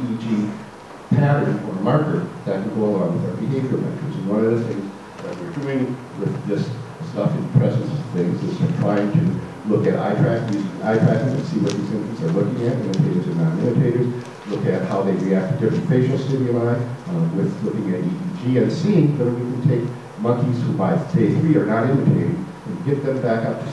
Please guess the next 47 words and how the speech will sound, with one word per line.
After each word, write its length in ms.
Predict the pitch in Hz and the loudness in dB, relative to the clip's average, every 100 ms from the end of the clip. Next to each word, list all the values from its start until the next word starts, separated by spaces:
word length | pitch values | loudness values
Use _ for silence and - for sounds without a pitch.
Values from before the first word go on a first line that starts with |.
| - | 0
speed 380 | 151 95 95 - | 2 4 2 -2
by 280 | - 95 - | -6 2 4
presenting 500 | - 120 113 117 104 | 6 4 4 4 4
them 180 | 95 | 4
with 180 | 92 90 | 2 2
lots 260 | 107 123 - | 2 2 2
and 120 | - | 2
lots 240 | 95 95 | 2 2
of 80 | - - | -2 0
facial 300 | 165 170 214 | 0 0 0
and 140 | - | 0
social 340 | 160 165 - - - - | 0 -2 -2 -4 -6 -8
imitative 400 | - - 165 - | -2 -2 -2 -2
stimuli. 420 | - 151 - - - | 2 2 2 -2 -6
The 60 | - | -6
same 260 | - 147 131 | 2 4 4
they 100 | 117 | 2
would 220 | 107 - | 2 -2
be 100 | - | 2
getting 340 | 151 151 - - - - - | 4 4 2 0 -6 -10 -6
if 120 | - | 0
they 100 | 110 | 2
were, 260 | 107 - - - | 2 0 -2 0
were 140 | 104 110 | 0 2
with 180 | 90 - | 0 0
their 120 | 101 | 0
mothers, 340 | - - - | 2 0 -2
because 380 | - - 85 - - | -6 -8 -6 -8 -8
obviously, 460 | - - - 87 - - - - 82 | -8 -6 -6 -6 -8 -10 -16 -12 -6
under 440 | 139 123 - - - | -4 -4 -2 -2 -2
normal 240 | - 131 - | 0 0 -2
circumstances, 640 | - - - 87 87 - 87 87 - - 82 82 | -4 -6 -6 -4 -4 -6 -8 -10 -10 -8 -4 -2
nursery 360 | 98 - 160 - | -2 -2 -4 -4
aren't 220 | 95 95 | -4 -4
getting 200 | 95 87 | -2 -2
two 180 | 87 - | -2 -2
minutes 240 | 85 95 - | -2 -2 -4
of 100 | 85 | -6
this, 160 | 87 - - - - | -6 -8 -14 -12 -4
two 180 | - 202 | 0 2
instances 420 | - - - - | 2 -2 -6 -4
of 280 | - - 175 | -4 -4 -6
this 100 | - | -6
stuff 220 | 175 - | -4 -4
every 220 | 160 - - | -4 -4 -4
five 180 | 78 - 220 | -4 -2 -2
minutes, 260 | - - | -2 -2